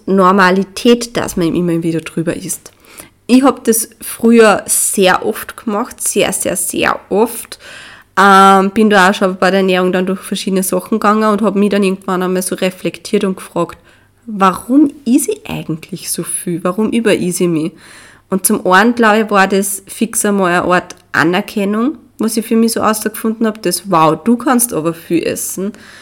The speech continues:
Das war jetzt sowas, so ein gesehen werden vielleicht ein bisschen. Warum genau, da, ehrlich gesagt, da bin ich nur ein bisschen so am Herumphilosophieren, warum ich das vielleicht so braucht hab.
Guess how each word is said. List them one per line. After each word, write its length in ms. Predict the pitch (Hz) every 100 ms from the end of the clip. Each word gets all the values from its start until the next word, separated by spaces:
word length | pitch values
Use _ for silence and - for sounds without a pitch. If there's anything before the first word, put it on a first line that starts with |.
| - - -
Das 120 | -
war 140 | 208
jetzt 160 | 202 -
sowas, 560 | 196 196 190 208 -
so 100 | -
ein 140 | 175 175
gesehen 640 | 170 - - 151 185 226
werden 300 | 226 233 262
vielleicht 460 | 262 - 240 247 262
ein 140 | 262
bisschen. 340 | 254 262 269 226
Warum 360 | 226 247 254
genau, 260 | 247 233 220
da, 100 | 226 - -
ehrlich 240 | - 220
gesagt, 260 | 214 220 214
da 60 | 208
bin 240 | - 226
ich 80 | 226
nur 200 | 220 214
ein 60 | - -
bisschen 380 | - 262 - 269
so 240 | - 247
am 300 | 240 233 233 - - _ _ _ _ _ _ _ _
Herumphilosophieren, 1200 | - 202 190 262 302 294 262 233 233 220 220 220
warum 240 | 202 208
ich 80 | 202
das 120 | 208
vielleicht 440 | - 202 185 190 -
so 80 |
braucht 520 | 156 - 143 165 - -
hab. 240 | 254 -